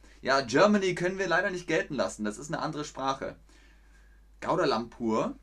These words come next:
kenne ich auch nicht. Ghana habe ich auch. Ich dachte, man schreibt es mit H. Ja, die meisten haben es mit H geschrieben. Germany funktioniert leider nicht. Guatemala,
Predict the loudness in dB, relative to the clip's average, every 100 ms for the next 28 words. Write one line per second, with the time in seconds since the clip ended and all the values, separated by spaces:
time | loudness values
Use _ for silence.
0 | -12 -10 -6 -4 -4 -6 2 6 8 6
1 | 6 2 2 4 4 2 -6 -6 -6 -4
2 | -4 -4 -4 -6 -6 -10 -12 -10 -6 -4
3 | -4 2 2 2 -2 -6 -6 -10 -10 -12
4 | -6 -6 -6 -8 -8 -6 -6 -10 -16 -20
5 | -20 -8 2 2 4 0 -2 -4 -6 -6
6 | -6 -2 -2 -2 -2 -4 -10 -20 -20 -20
7 | -20 -20 -20 -20 -10 -6 -4 -4 -4 0
8 | 0 2 2 0